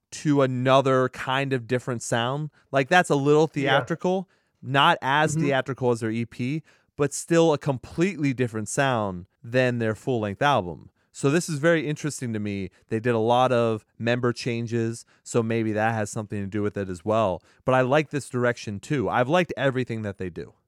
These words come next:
Speaker 2: Yeah, also a very good music video they did for that.
Speaker 1: Yeah.
Speaker 2: Back to Makari, actually. The, um, their new clean vocalist is Andy, I'm gonna,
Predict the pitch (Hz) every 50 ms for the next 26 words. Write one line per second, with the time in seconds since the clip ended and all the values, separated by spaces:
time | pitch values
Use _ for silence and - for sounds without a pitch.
0 | _ _ - - 147 143 135 - - 151 160 160 - 170 160 151 143 147 147 143
1 | 143 135 143 139 135 139 139 135 131 135 127 139 139 135 135 135 131 135 135 139
2 | 135 131 131 - 135 120 127 123 123 123 123 _ - 135 135 104 76 - _ _
3 | _ _ _ - 151 151 - - - - 220 196 165 151 - - - 156 160 170
4 | 165 151 139 135 131 135 135 - - 143 139 131 127 127 135 147 151 151 151 147
5 | 147 143 139 135 131 131 135 _ _ _ - 151 170 185 180 170 170 175 175 165
6 | 160 151 - - 160 151 143 143 139 143 139 - 143 131 131 131 - _ - _
7 | _ - 135 143 139 135 131 131 127 131 - _ - 147 147 151 160 165 165 165
8 | 156 160 156 151 147 151 _ _ _ - 143 139 143 139 135 131